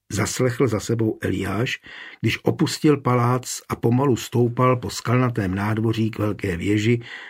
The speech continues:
kde byla stavení služebníků. Ohlédl se. Za ním stála Ludmila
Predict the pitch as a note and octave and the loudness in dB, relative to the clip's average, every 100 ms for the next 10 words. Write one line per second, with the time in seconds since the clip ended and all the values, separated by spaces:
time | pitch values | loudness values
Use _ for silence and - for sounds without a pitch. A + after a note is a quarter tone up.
0 | - G2+ G2+ G#2+ G2+ G2+ - - - G2 | -2 0 2 0 0 -4 -6 -4 0 0
1 | G#2 G2+ G#2 E2+ F2+ F2 E2 F2 - - | 0 0 -2 -2 -2 -4 -8 -12 -16 -20
2 | - _ _ - - - E2+ - - - | -20 _ _ -4 -2 -2 -4 -8 -14 -14
3 | - - _ _ _ _ _ _ _ _ | -16 -20 _ _ _ _ _ _ _ _
4 | F#2+ A2+ A2+ A#2+ A#2+ A#2+ B2+ - - G#2+ | 0 4 6 6 6 4 0 -4 -6 -2
5 | G#2+ G#2 E2+ - G2 A2+ G#2+ A#2+ A#2 B2 | 0 0 -4 -2 0 2 2 2 4 2